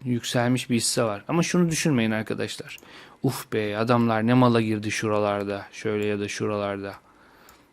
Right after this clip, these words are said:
Buralarda ne mala girdi, süper kazandılar, buraya kadar çıktılar." Bakın hacim yok. Kim girdi mala? İndi geri, çıktı. İndi, çıktı, indi, çıktı, indi, çıktı.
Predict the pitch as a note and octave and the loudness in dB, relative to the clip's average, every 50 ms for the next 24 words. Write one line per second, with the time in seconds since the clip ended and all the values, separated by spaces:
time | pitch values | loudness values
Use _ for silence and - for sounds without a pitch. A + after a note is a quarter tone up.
0 | _ - B2+ A#2+ A#2+ A2 A2 A2 G#2 G#2 G#2 G#2 G2+ G#2 A#2 B2 B2 A#2+ A2+ A2+ | _ -2 2 4 4 6 6 4 4 2 0 -2 0 2 4 4 4 4 4 2
1 | A2 G#2+ G#2 G#2 G2+ G#2 - - - C3 - C#3 B2 A#2 A2+ - A#2+ A#2 - B2 | 0 -2 -4 -4 -6 -4 -2 -2 -2 -2 -4 -6 -6 -6 -4 -4 -4 -2 -2 0
2 | A#2 A2+ A2+ A2 A2 A2 G#2 G#2 G2+ A2 G#2+ G#2+ G#2 G2+ A2 G#2 G#2 G2+ G2+ G2+ | 0 0 0 -2 -2 -2 -2 -2 -2 -2 -4 -4 -4 -4 -4 -4 -4 -6 -6 -8
3 | - - - - - A2+ - - - C#3 - E3 D3 C3+ B2+ C3+ D3+ C#3 C3+ C#3+ | -10 -12 -12 -14 -14 -12 -8 -4 -4 -2 0 2 2 2 2 4 4 6 6 8
4 | D3+ C#3 A2+ - - - _ _ - _ _ _ _ _ - - - - - E3 | 8 6 4 2 -2 -18 _ _ -20 _ _ _ _ _ -20 -18 -6 0 2 4
5 | E3+ E3 D3 B2+ A#2+ A#2+ A2+ G2+ G2+ A2 - - - _ _ _ _ _ _ _ | 6 8 8 8 6 4 2 2 0 -2 -6 -12 -18 _ _ _ _ _ _ _
6 | _ _ _ _ _ _ _ _ _ _ _ _ _ _ _ _ - - - B2+ | _ _ _ _ _ _ _ _ _ _ _ _ _ _ _ _ -12 -4 0 2
7 | B2+ C3 B2+ C3 B2 A#2+ A2 G#2 G#2 G2+ - - B2+ B2 B2+ - - C3+ B2 A2+ | 2 4 4 4 4 4 4 2 0 -2 -2 -4 -4 -4 -6 -6 -2 0 0 0
8 | A2 - - _ _ _ _ _ _ _ _ _ _ _ - - C#3 B2+ B2+ C3 | 0 -6 -16 _ _ _ _ _ _ _ _ _ _ _ -8 -2 0 2 4 4
9 | B2 B2 B2 A2+ G#2+ - _ - - - C3+ B2+ - - - B2+ A#2+ A2 - A#2+ | 4 4 2 2 0 -4 _ -10 -4 -4 -4 -4 -6 -4 0 2 2 2 2 2
10 | B2+ B2+ C3 C3 B2 B2+ A#2 A2 - - C3+ B2 - - - C3 A#2+ A2 A#2+ B2+ | 2 2 2 4 4 2 2 2 0 -4 -4 -4 -4 -4 0 0 2 2 2 2
11 | C3 C3+ C3+ C3+ B2+ A#2 - - - C3+ - - - - D3+ D3 C#3+ B2+ A2 G#2+ | 2 2 4 4 2 2 0 -2 -4 -4 -6 -8 -4 4 4 6 6 6 2 0